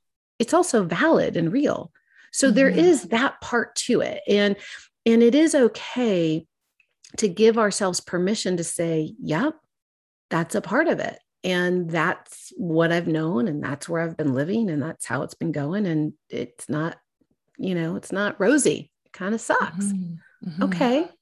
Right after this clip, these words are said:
Speaker 1: Okay. That's one piece of the story.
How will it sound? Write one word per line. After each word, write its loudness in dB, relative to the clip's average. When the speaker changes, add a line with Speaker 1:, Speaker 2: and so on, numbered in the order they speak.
Speaker 1:
Okay. -8
That's 0
one 4
piece -8
of -8
the -6
story. -8